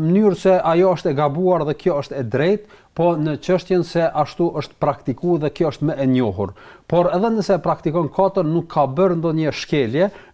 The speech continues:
mirë po nënkuptohet se është më e preferuar edhe më e drejtë që ato të falen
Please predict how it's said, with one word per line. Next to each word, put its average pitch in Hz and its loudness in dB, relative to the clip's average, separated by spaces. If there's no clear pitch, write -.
mirë 180 2
po 196 4
nënkuptohet 151 0
se 147 0
është 135 -4
më 175 2
e 151 0
preferuar 131 0
edhe 123 -2
më 156 0
e 131 0
drejtë 180 0
që 151 -2
ato 175 -2
të - -18
falen 147 -2